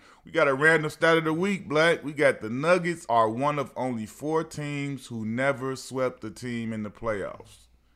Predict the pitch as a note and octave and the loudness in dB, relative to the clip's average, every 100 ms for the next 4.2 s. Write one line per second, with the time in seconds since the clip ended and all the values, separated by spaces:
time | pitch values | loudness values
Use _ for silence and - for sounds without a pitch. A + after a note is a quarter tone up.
0 | _ _ - A2 A2+ G#2+ A#2+ C#3 C#3 D3+ | _ _ -10 -6 -4 -2 -2 -2 -6 -4
1 | D#3 D#3+ D#3+ D#3+ G#2+ G2+ G2 B2 A2+ C3+ | -4 -4 -8 -8 -8 -6 -4 -6 -8 -10
2 | D#3 E3 E3 E3 F3 _ _ _ _ _ | -6 -2 -2 -2 -8 _ _ _ _ _
3 | _ _ _ _ C#2+ - D3+ F#3+ - F#2+ | _ _ _ _ -20 -14 -8 -8 -6 -10
4 | A2 - | -10 -14